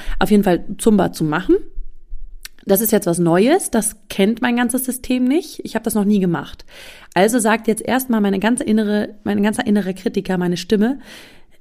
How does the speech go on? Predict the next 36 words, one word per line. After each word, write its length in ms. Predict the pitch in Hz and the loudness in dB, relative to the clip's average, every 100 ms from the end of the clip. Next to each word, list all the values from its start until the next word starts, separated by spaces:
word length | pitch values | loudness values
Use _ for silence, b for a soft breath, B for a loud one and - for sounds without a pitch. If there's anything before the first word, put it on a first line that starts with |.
| - | -16
„Willst 260 | 170 - | -14 -12
du 60 | 143 | -14
das 160 | 135 | -12
wirklich 320 | - - 151 208 | -10 -10 -6 -2
machen? 460 | 233 233 - 233 | -2 -2 2 4
Bist 240 | 208 190 156 | 4 0 -4
du 60 | |
dir 180 | 147 151 | -4 -4
sicher? 580 | - 247 233 - 226 226 | 0 0 2 2 2 2
Vielleicht 320 | - 156 - | -2 -6 -6
kannst 260 | - 269 262 | 2 2 4
du 40 | |
das 180 | 220 220 | 2 2
überhaupt 400 | 220 208 220 220 | 2 4 2 2
nicht. 160 | 226 | -2
Vielleicht 200 | - - | -4 -6
siehst 180 | 165 - | -6 -4
du 60 | - | -6
total 320 | 208 - 269 - | -4 -2 -2 0
albern 460 | 294 285 269 262 | 0 2 4 4
aus. 320 | 254 240 247 - | 4 0 0 -4
Vielleicht 200 | - - | -12 -12
ist 100 | - | -10
das 100 | 170 | -12
total 260 | - 208 | -6 -4
bescheuert“, 560 | 214 - 285 269 262 262 | -4 -4 -2 0 -2 -4
was 140 | 208 | -8
auch 120 | 220 | -8
immer. 280 | - 220 220 220 B B B B B B | -2 -2 -2 -4 B B B B B B
Und 200 | - 208 | -4 0
alles, 280 | 190 269 320 | 2 2 2
was 160 | 233 233 | 0 0
das 200 | 214 208 | -2 0
ganze 260 | 233 254 | 0 0
innere 320 | 254 233 214 196 | 2 0 0 -2
System 760 | 190 185 - 311 269 190 254 | -4 -6 -8 -2 0 0 -2